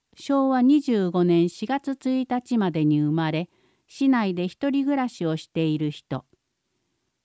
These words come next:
ただし、次の人を除きます。一、市の各種訪問サービス利用者。二、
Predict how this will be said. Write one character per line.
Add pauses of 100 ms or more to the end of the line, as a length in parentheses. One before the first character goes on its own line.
(120)
た
だ
し、
次
の
人
を
除
き
ま
す。 (640)
一、 (280)
市
の
各
種
訪
問
サ
ー
ビ
ス
利
用
者。 (760)
二、